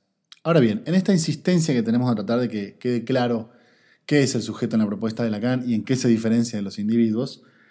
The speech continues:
les propongo leer una tercera y última cita que es bastante más extensa y bastante más compleja. Proviene de una conferencia realmente muy interesante que a mí particularmente me gusta mucho, que se llama El discurso de Tokio. Pueden encontrarlo en internet gratis, traducido por el gran Ricardo Rodríguez Ponte.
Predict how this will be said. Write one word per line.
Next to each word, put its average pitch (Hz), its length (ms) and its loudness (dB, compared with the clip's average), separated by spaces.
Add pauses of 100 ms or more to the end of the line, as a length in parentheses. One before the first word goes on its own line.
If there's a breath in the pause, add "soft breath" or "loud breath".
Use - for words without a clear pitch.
(160 soft breath)
les 160 100 4
propongo 202 360 4
leer 175 200 6
una 165 160 4
tercera 160 380 2
y 160 80 8
última 156 280 4
cita 160 240 0
que 156 80 0
es 165 100 -4
bastante 160 440 4
más 135 140 2
extensa 139 760 0
y 120 100 -2
bastante 135 360 2
más 123 160 4
compleja. 120 580 2 (340 soft breath)
Proviene 120 380 2
de 127 60 0
una 127 140 0
conferencia 117 500 0
realmente 117 720 2
muy 123 220 2
interesante 113 460 0
que 104 80 -6
a 95 40 -4
mí 107 240 2
particularmente 98 680 -6
me 98 60 -4
gusta 98 200 -8
mucho, 131 300 2
que 104 60 -6
se 95 40 -8
llama 110 140 0
El 104 60 0
discurso 117 440 -4
de 98 80 -6
Tokio. 127 460 -4 (540 soft breath)
Pueden 104 300 -2
encontrarlo 104 1000 -4
en 107 160 -4
internet 101 460 -2
gratis, 117 420 -4
traducido 101 540 -6
por 101 140 -6
el 95 120 -8
gran 117 380 4
Ricardo 104 420 -4
Rodríguez 98 320 -6
Ponte. 131 440 -2